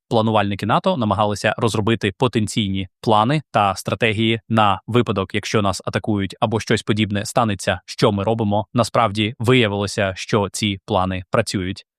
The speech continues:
Я думаю, що це було міс-, загальне відчуття. В основному, коли Північно-Атлантична Рада зібралася, було багато засудження цього інциденту.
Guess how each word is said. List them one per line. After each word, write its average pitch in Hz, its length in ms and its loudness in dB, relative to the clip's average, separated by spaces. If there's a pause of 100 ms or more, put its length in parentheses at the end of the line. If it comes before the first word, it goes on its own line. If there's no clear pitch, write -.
(280)
Я 139 100 2
думаю, 127 240 2
що 143 100 -2
це 131 140 0
було 113 240 2
міс-, 101 300 -2
загальне 104 440 0
відчуття. 147 440 0 (100)
В 131 40 0
основному, 117 440 0
коли 101 360 -2 (260)
Північно-Атлантична 104 920 0
Рада 135 240 2
зібралася, 113 580 0
було 127 360 2
багато 123 600 0
засудження 160 800 -2 (120)
цього 151 260 2
інциденту. 120 680 0